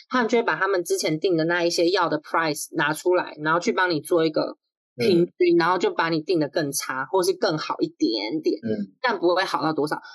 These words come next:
Speaker 1: 而且你知道德国有一个很讨人厌的法律哦，就是说，假设今天我们药如果已经时效过期了，就是我们专利权过期，是不是就会有仿制药，biosimilar 或是 gen-，generics，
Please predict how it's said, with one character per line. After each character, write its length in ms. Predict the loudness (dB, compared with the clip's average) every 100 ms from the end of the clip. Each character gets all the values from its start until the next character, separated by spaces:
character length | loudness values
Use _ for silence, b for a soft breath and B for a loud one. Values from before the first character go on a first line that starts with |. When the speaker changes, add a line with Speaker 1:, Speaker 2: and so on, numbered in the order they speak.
| B
Speaker 1:
而 80 | 0
且 100 | 2
你 40 | 4
知 60 |
道 60 | 2
德 160 | 2 2
国 140 | 2
有 40 |
一 20 | 2
个 60 |
很 200 | 0 -2
讨 160 | -2 -2
人 120 | 0
厌 120 | 0
的 80 | -2
法 220 | -4 -8 -2
律 180 | -2 -2
哦， 260 | -8 -14 -18 _ _ -2
就 180 | 0
是 160 | 2 0
说， 480 | 2 2 2 0 -4 b b b b _ _ -6
假 280 | -2 0 0
设 300 | 0 0 0
今 240 | 0 0
天 500 | 0 0 2 0 0
我 120 | 0 0
们 220 | 0 0
药 200 | 2 4
如 160 | 4 2
果 200 | 2 2
已 60 |
经 340 | 0 0 0 -2
时 320 | -4 0 0
效 200 | 2 0
过 240 | 2 2 2
期 240 | -2 -6
了， 100 | -6
就 100 | -2
是 80 | 0
我 100 | 0
们 200 | 0 -2
专 180 | -2 -2
利 80 | -2
权 180 | -2
过 160 | 0 0
期， 140 | 0
是 120 | -2 -2
不 40 |
是 80 | 0
就 140 | 2
会 80 | 2
有 80 | 2
仿 240 | -2 -4
制 200 | -2 0
药， 220 | 2 0 0
biosimilar 720 | 0 0 0 2 2 0 0
或 140 | 0
是 140 | 2 0
gen-，generics， 1120 | -2 -4 -6 -2 0 2 2 -2 -4 -12